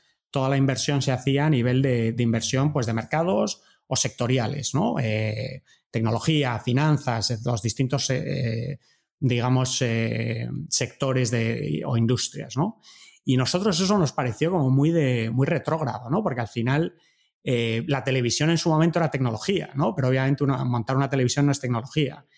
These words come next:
Y nosotros acabamos lanzando fondos temáticos tecnológicos y lanzamos, pues, el fondo de robótica e inteligencia artificial, el fondo de tecnología financiera fintech, el fondo, pues, todo tipo de cosas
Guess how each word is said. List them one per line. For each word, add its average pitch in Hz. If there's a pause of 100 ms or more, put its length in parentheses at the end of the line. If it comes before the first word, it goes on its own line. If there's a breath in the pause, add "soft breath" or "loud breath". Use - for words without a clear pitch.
(280 soft breath)
Y 127
nosotros 127
acabamos 135
lanzando 139
fondos 135
temáticos 131
tecnológicos 127 (320 soft breath)
y 131
lanzamos, 127
pues, 123
el 113
fondo 127
de 127
robótica 123
e 123
inteligencia 117
artificial, 135
el 123
fondo 127
de 117
tecnología 120
financiera 120
fintech, 160
el 120
fondo, 120
pues, -
todo 151
tipo 151
de 139
cosas 156